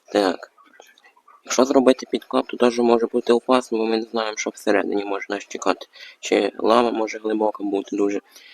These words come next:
Е, то нам не поможе. Треба розпитати селян. Е, чому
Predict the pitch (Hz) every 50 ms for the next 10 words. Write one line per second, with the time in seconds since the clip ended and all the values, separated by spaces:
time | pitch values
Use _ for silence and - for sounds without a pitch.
0 | - - _ _ _ - - 98 92 - 110 113 113 113 110 110 110 110 107 _
1 | - 110 110 101 90 82 - - - _ _ _ _ - - - - _ - -
2 | 110 107 101 - 110 104 - _ _ _ _ _ - - 104 104 - - - -
3 | - 104 - - - - - 110 104 98 90 90 _ _ _ _ _ _ _ _
4 | _ _ - - - - - - - - - 104 107 110 110 -